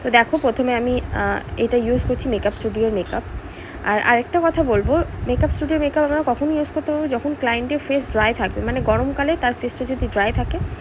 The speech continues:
তাহলে কিন্তু আমরা, আহ, কোনো ক্রিমি টেক্সচার ফাউন্ডেশন ইউজ করতে পারি। And then দেখো, বিউটি ব্লেন্ডার দিয়ে ভালোভাবে ব্লেন্ড করে নিচ্ছি। আমি এই ব্লেন্ডারটা আমি নর্মাল শপে পাইনি, এটা অনেক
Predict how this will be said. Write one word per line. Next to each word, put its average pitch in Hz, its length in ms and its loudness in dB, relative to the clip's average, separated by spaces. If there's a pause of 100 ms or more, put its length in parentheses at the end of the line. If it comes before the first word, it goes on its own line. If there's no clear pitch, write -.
(320)
তাহলে 262 240 4
কিন্তু 285 280 0
আমরা, 247 360 2 (340)
আহ, 202 280 2
কোনো 247 200 2
ক্রিমি 277 340 2
টেক্সচার 262 340 2
ফাউন্ডেশন 220 480 -2
ইউজ 190 140 0 (100)
করতে 190 200 -4
পারি। - 200 -4 (520)
And 240 100 0
then 247 200 2
দেখো, 233 320 0 (400)
বিউটি 269 220 0
ব্লেন্ডার 247 380 2
দিয়ে 285 120 0
ভালোভাবে 233 420 2
ব্লেন্ড 208 360 0
করে 220 180 2
নিচ্ছি। 220 360 -4 (440)
আমি 262 460 2
এই 247 180 2
ব্লেন্ডারটা 247 680 2
আমি 240 280 2
নর্মাল 220 480 2
শপে 233 380 0
পাইনি, 220 480 0
এটা 233 160 0
অনেক 233 200 0